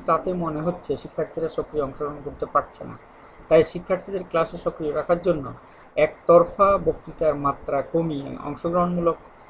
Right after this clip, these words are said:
পদ্ধতি প্রয়োগের মাত্রা বাড়িয়ে দাও, অর্থাৎ এটা সুস্পষ্ট করা।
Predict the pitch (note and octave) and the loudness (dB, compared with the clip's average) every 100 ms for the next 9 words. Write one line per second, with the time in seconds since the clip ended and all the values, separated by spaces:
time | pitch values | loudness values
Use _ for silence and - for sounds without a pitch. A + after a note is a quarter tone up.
0 | - - D#3 C#3 C#3+ C3+ C#3 C3+ C#3 D#3 | -14 2 2 2 -4 0 2 4 2 -2
1 | D3 - C3+ B2 B2 C3 B2 G#2+ - - | -4 -2 0 2 2 0 0 0 -2 -20
2 | - - - - - - - - - - | -18 -8 -8 -6 -10 -10 -18 -20 -20 -20
3 | - - - D#3+ - - - E3+ - G3 | -18 -16 -4 -2 -2 -6 -6 -6 -4 -4
4 | F3 - D3+ - C3 | -4 -6 -6 -4 -6